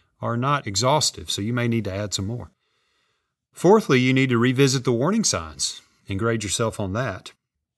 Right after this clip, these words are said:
And then lastly, you need to revisit and evaluate the tactical and technical issues and make sure that those are still on track. So let's, let's dive into this in a little bit of detail. The first step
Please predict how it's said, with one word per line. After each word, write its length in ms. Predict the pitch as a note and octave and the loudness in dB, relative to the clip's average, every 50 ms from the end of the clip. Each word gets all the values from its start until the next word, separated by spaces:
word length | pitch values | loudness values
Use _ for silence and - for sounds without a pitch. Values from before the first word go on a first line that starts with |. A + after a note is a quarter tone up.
| _ _ _ _ _ _ - | _ _ _ _ _ _ -4
And 100 | A2 A2 | -2 -2
then 140 | A2 A2 G#2 | 0 0 0
lastly, 440 | G#2 A2+ B2 C3+ B2+ - - G#2+ G2+ | 0 0 0 0 -2 -2 -4 -4 -4
you 120 | G2 G2+ | -4 -4
need 160 | G#2 G#2 G2+ | -6 -6 -6
to 80 | F#2 F2+ | -6 -6
revisit 500 | F2+ G2+ G2+ F#2 G2 F#2+ F2+ F2+ F#2 - _ _ _ _ _ _ _ _ - | -6 -6 -6 -6 -6 -6 -6 -6 -8 -10 _ _ _ _ _ _ _ _ -8
and 140 | G#2 G2+ G2 | -6 -6 -4
evaluate 880 | F2+ G2 G2 G2 G2+ G2+ F#2 F2 E2+ F2 E2+ E2+ F2+ - - - - _ _ _ _ | -2 -2 -2 -2 0 -2 -4 -4 -4 -6 -6 -8 -10 -12 -12 -14 -14 _ _ _ _
the 100 | - G2 | -14 -12
tactical 640 | - - B2 G#2+ G2 - - F#2+ - - F#2 E2+ E2+ | -6 -4 -4 -4 -4 -6 -10 -8 -6 -6 -6 -6 -8
and 100 | D#2+ - | -10 -6
technical 460 | - A#2+ - - G2 F#2 - F2+ F2 | -6 -6 -6 -6 -12 -12 -12 -12 -10
issues 500 | F2 D#2+ - - F#2 F2 E2+ D#2+ - - _ _ _ _ _ - | -8 -6 -6 -6 -6 -6 -6 -6 -6 -6 _ _ _ _ _ -10
and 120 | G#2 F#2+ | -8 -6
make 200 | F#2+ F#2+ F2 E2+ | -6 -6 -6 -4
sure 260 | - - - G2 F2+ | -6 -4 -4 -4 -6
that 220 | E2+ D#2+ F#2 E2 - | -6 -8 -10 -8 -4
those 520 | - A2+ A2 G#2 F#2 F2+ F2 - - - _ _ _ _ _ _ _ - | -2 -2 0 0 -2 -2 -4 -6 -6 -8 _ _ _ _ _ _ _ -10
are 100 | - F#2+ | -8 -8
still 260 | F2+ - - G#2+ F#2 | -8 -6 -4 -4 -4
on 100 | F2 D#2+ | -4 -6
track. 360 | D#2 - - G2 E2 D#2+ D#2+ _ _ _ _ _ - | -8 -6 -6 -6 -6 -8 -12 _ _ _ _ _ -8
So 160 | - - C3 | -2 -2 0
let's, 300 | D3+ G#3 A3 A3 - - | 2 2 0 -2 -6 -12
let's 260 | - C#3+ C#3+ E3 - - | -6 -4 -4 -2 -2 -2
dive 320 | B2 C3 C#3+ D3+ D3 C3+ | 2 4 6 6 6 6
into 200 | C#3+ C3+ B2 B2 | 4 2 2 2
this 220 | A#2 B2+ B2 - | 0 0 0 0
in 100 | - A2 | 0 -2
a 120 | G#2 G#2 G2+ | -2 -2 -2
little 300 | A2+ C3 D3+ D#3 C3+ A2+ | 0 0 2 2 2 2
bit 160 | F#2+ A2+ F#2+ | 0 -2 -4
of 100 | F#2 F2+ | -4 -2
detail. 400 | G2 A#2 A2+ - - F#2+ F2+ F2 - _ _ _ _ _ _ _ | -2 -4 -4 -4 -6 -6 -6 -6 -10 _ _ _ _ _ _ _
The 100 | - G#2+ | -10 -8
first 360 | - - - A#3 A#3 - - | -4 2 4 4 4 4 2
step 340 | - - - G#2 F#2+ A2 - | 0 0 0 -2 -4 -4 -8